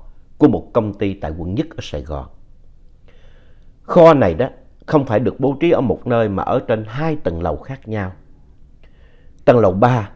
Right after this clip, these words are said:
và tầng lầu bảy. Hầu như các nhân viên ở nơi đó mà làm việc trong kho chỉ thích làm ở kho tầng ba. Chứ khi mà họ nghe nói kho tầng bảy thì ai cũng sợ, ngao ngán.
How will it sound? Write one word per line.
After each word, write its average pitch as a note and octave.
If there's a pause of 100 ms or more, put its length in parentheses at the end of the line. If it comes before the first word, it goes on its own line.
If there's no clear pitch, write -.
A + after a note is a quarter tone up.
(200)
và G#2+
tầng F2
lầu D#2
bảy. D#2 (1300)
Hầu C3
như D#3+ (120)
các B3+
nhân E3
viên C#3 (140)
ở G2+
nơi B2+
đó B2 (440)
mà A2
làm G2
việc G2
trong B2
kho A2+ (440)
chỉ A#2+
thích -
làm E2+
ở A2
kho A2+
tầng D#2
ba. F2+ (720)
Chứ A3+
khi F#3
mà A#2
họ F#2
nghe C3+
nói C#3
kho B2+
tầng F2+
bảy F#2+ (260)
thì G#2+
ai G2+
cũng -
sợ, D#2+ (280)
ngao G2+
ngán. G2+